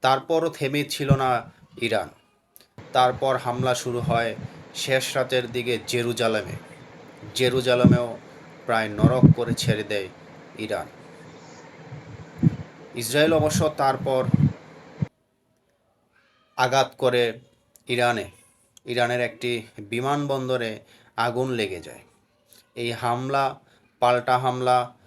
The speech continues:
অব্যাহত থাকবে বলে দুদেশই হুঁশিয়ারি দিয়েছেন।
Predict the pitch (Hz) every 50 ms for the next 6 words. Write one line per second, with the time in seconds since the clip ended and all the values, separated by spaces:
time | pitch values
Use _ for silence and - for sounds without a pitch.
0 | - _ _ - - 117 113 113 - 123 120 123 117 - 123 113 - - 120 117
1 | 120 120 147 139 131 135 131 131 135 131 127 123 - _ _ _ _ _ _ _
2 | _ _ _ _ _ _ _ _ _ _ _ _ _ _ _ _ - 151 - 123
3 | 117 131 135 127 - 135 127 117 120 120 - 135 123 117 110 110 98 104 95 87
4 | - - -